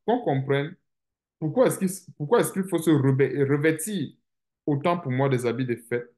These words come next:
Pourquoi est-ce qu'il est impératif, selon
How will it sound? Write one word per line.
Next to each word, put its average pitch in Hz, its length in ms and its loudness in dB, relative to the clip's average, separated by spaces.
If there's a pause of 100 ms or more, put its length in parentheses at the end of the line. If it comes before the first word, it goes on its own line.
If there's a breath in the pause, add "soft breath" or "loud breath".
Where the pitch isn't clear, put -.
(760)
Pourquoi 139 220 0
est-ce - 100 0
qu'il 165 140 -2
est - 240 -2
impératif, 147 680 0
selon 139 540 -2